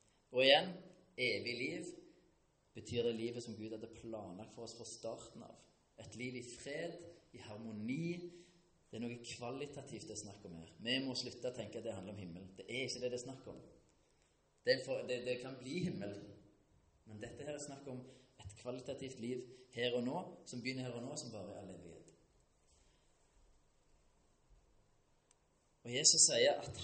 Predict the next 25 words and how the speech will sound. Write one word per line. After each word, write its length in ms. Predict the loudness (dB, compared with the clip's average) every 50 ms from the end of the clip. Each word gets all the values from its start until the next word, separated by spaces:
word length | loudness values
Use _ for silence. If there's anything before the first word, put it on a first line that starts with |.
| -4 -2
han 240 | -2 -2 -2 -2 -6 -6 -8 -10 -14 -18 -20 -20 -20 -14 -6
har 340 | 2 8 8 8 8 6 2 -6 -10 -6 0
det 100 | 0 2 2
vannet, 440 | 0 -4 -6 -8 -10 -10 -10 -10 -12 -16 -20 -20 -20
og 80 | -20 -20
at 140 | -14 -12 -10
det 80 | -8 -6
blir 160 | -6 -6 -6
en 80 | -4 -2
kilde 420 | -2 -2 -2 -4 -8 -6 0 4 4
som 160 | 4 4 2 -8 -6 0 2
veller 400 | 2 2 2 0 -2 -4 -6 -6
fram 240 | -6 -6 -6 -6 -8 -12 -8 -6
i 140 | -6 -6 -4
oss. 180 | -4 0 2 2 0 0 -4 -14 -20 -20 -20 _ _ _ _ _ _ -20 _ -20 -20 _ -20 -20 -20 _ _ _ _
Så 120 | -14 -8 -2 2
det 100 | 4 4
som 160 | 4 4 2
vi 140 | -2 -4 -4 -4 -4
trenger 260 | -4 -4 -2 -2 0
å 60 | 2
gjøre, 340 | 4 4 4 2 0 -4 -10 -14 -18 -20 -20 -20 -20 -20 -20 -20 -20 -20 -20 _ -20 _ _ _ _ -12
det 80 | -10 -10
er 80 | -8
å 80 | -8